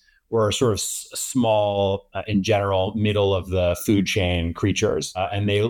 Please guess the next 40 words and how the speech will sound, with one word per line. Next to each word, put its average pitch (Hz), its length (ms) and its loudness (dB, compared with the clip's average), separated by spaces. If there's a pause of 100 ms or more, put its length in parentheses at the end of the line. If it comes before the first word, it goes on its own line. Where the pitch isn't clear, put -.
(100)
resemble, 143 460 2
most 160 280 0
resemble 120 480 0
the 104 120 0
modern 92 340 0
fish. - 480 -4
And 95 100 2
these 107 140 6
were 104 100 0
our 90 160 2
ancestors. - 600 -4 (440)
So 110 260 2
within 151 400 -2
this 127 180 0
sort 117 160 2
of 104 100 2
explosion 117 680 -2
of 95 220 0
huge 113 560 0
arthropod 101 760 0
predators, 98 800 0
um, 87 460 -2
and 98 260 -4
some 113 160 2
of 98 60 2
them 92 120 2
are 85 80 0
massive, 95 520 -4
like 104 140 -4
the 98 60 -2
size 85 320 2
of 82 120 -4
a, 87 140 -2
of 90 120 0
a 90 60 -4
human, 95 420 0 (400)
uh, 113 140 2
there 117 240 2
was 110 260 0
a, 110 300 2